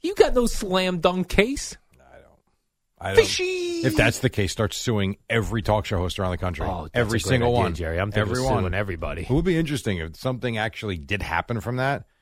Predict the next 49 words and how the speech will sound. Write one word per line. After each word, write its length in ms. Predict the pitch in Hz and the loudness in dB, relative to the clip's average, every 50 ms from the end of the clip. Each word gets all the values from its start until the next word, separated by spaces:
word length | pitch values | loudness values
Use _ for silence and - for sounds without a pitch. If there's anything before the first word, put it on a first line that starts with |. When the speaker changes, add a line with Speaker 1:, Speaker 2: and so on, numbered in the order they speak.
| _ _ - | _ _ -2
Speaker 2:
It 100 | 139 151 | 0 0
would 180 | 151 135 131 | 2 0 0
cha-, 220 | - - - 139 117 - _ _ _ - | 0 -2 -4 -4 -4 -8 _ _ _ -6
you 140 | - 147 165 | -4 -4 -2
think, 260 | - 175 175 156 - - - - 120 | 0 0 0 0 0 -4 -8 -10 -6
you 160 | 131 147 160 | -4 -4 -4
think 300 | - - 160 147 131 - | -2 -2 -2 -2 -2 0
talk 220 | 127 135 135 101 | 0 0 2 2
radio 240 | 127 127 117 113 107 | 2 2 2 2 0
has 100 | 98 90 | -2 -2
changed 360 | - - 110 107 101 87 71 80 | -4 -4 -2 -2 -2 -2 -2 -2
now. 460 | 92 101 110 123 104 73 62 64 - _ _ _ _ _ - - - | 0 2 2 2 2 0 -4 -8 -14 _ _ _ _ _ -10 -2 0
<laughs> 60 | 311 - - - - _ _ _ _ 190 | 0 0 0 -4 -20 _ _ _ _ -6
Then 400 | 123 135 113 87 98 135 160 156 | -4 -2 0 4 6 6 6 4
it's 160 | 127 - - | 2 0 0
basically 380 | - 131 127 113 - - 127 110 | 2 2 2 2 2 0 2 4
gonna 140 | 110 107 | 4 6
be 80 | - 117 | 4 4
Speaker 1:
Right. 80 | 101 98 | 4 4
Speaker 2:
reading 220 | 123 131 120 104 | 4 4 4 4
box 320 | - - - 147 - - - | 4 4 4 4 4 2 0
scores. 500 | - - 139 104 87 78 - - - - - | 0 2 2 2 4 2 2 0 0 0 0
<laughs> 40 | 311 - - - _ _ _ _ - - 392 381 - - | 0 -2 -4 -20 _ _ _ _ -16 -14 -14 -10 -4 0
Speaker 1:
Right. 240 | 349 247 220 196 175 - | 0 2 2 0 -2 -2
You 140 | 220 226 | -2 0
can't 240 | 202 220 240 226 202 | 2 2 2 2 2
say 140 | 214 214 214 | 2 0 0
anything 220 | 214 214 208 208 196 | 0 0 0 0 0
about 180 | 180 180 175 | 2 2 2
anybody. 380 | 180 185 190 185 156 143 135 135 | 4 4 2 2 2 2 2 4
Be 100 | 135 151 | 2 4
like, 280 | 143 135 135 127 - - - _ _ _ _ _ _ - | 4 2 0 -2 -4 -12 -20 _ _ _ _ _ _ 0
"Listen, 400 | 110 110 110 - - 78 76 76 - _ _ _ _ - | 2 2 2 2 -2 -6 -6 -8 -16 _ _ _ _ -6
I 80 | 98 | -4
know 160 | 98 104 101 | -2 0 0
we 120 | 117 131 127 | 0 0 0
have 180 | 123 135 123 | 0 -2 -2
a 60 | 123 117 | 0 2
videotape 720 | 110 131 123 131 127 127 123 - - 127 123 123 120 - - - - - - - | 2 2 2 2 0 0 0 2 2 2 2 0 -2 -6 -10 -12 -14 -10 -4 0
of 140 | 117 101 | 0 2
this 180 | 98 120 117 - | 4 2 2 2
guy 240 | - 127 120 120 113 | 4 4 4 4 2
beating 320 | 101 117 120 117 120 123 | 0 0 0 0 0 2
up 100 | 117 107 | 2 2
his 140 | 113 107 98 | 2 2 2
wife, 260 | 107 113 107 104 - | 2 2 2 2 0
but 200 | - 107 104 - - | 0 -2 -2 0 -2
I 140 | - 180 233 | -2 0 0
don't, 220 | 240 254 226 - | 0 0 -2 -4